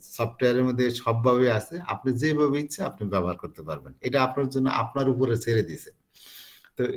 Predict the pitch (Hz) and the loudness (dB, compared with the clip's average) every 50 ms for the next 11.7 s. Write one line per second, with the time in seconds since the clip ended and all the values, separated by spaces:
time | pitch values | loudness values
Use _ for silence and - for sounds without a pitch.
0 | - - 139 135 127 131 151 147 151 156 151 160 160 139 113 123 131 131 139 143 | -4 -2 0 0 0 0 2 2 2 2 2 2 0 0 2 2 2 4 4 2
1 | 151 147 151 151 147 127 123 120 113 120 123 117 127 131 127 120 117 120 117 120 | 2 2 2 2 2 4 4 4 4 4 2 2 2 2 2 2 0 0 0 0
2 | 127 123 123 113 117 117 110 107 101 - 87 82 - - - 101 92 90 104 101 | 0 0 0 0 0 0 0 0 -2 -4 -6 -8 -8 -8 -8 -8 -8 -6 -4 -4
3 | 101 113 120 120 120 120 120 117 104 92 98 104 107 113 107 95 98 92 98 98 | -2 0 0 0 2 2 2 0 0 -2 -2 0 0 0 0 0 -2 -2 0 2
4 | 120 117 113 113 104 110 98 95 104 104 95 101 98 95 107 101 92 101 104 104 | 2 2 4 2 2 2 2 2 2 2 2 0 0 -2 -2 -4 -2 -2 -2 -2
5 | 101 92 101 101 92 90 92 - 117 120 120 120 - - - - - - - 95 | -2 -2 -4 -4 -6 -6 -4 -2 -2 -2 -2 0 -2 -2 -2 -4 -6 -12 -10 -8
6 | 113 117 156 151 - 180 165 151 - - 135 131 135 135 135 - 143 123 104 104 | -6 -6 -6 -4 -2 -2 -2 -2 0 2 2 4 2 2 0 0 -2 0 0 2
7 | 107 117 117 117 - 87 87 - - _ _ _ - - - _ _ - 110 107 | 2 2 2 2 0 -4 -6 -6 -12 _ _ _ -20 -20 -20 _ _ -2 0 2
8 | 139 147 151 139 131 135 131 - 165 165 - - 165 156 151 160 156 156 160 147 | 4 4 6 8 8 6 6 2 -2 -4 -2 -2 0 4 4 6 6 4 4 4
9 | 139 147 143 139 147 147 143 - - 156 156 165 180 196 190 - - _ _ _ | 6 6 8 8 8 8 6 4 2 2 2 2 2 0 -2 -6 -12 _ _ _
10 | _ _ _ - 113 113 - 139 127 - - - 160 165 160 165 160 160 170 160 | _ _ _ -6 -6 -2 0 -2 -2 -2 -2 -2 2 4 4 4 4 4 2 0
11 | - - 151 151 151 156 151 143 143 143 139 143 143 | -2 0 2 4 4 4 6 8 8 8 8 6 4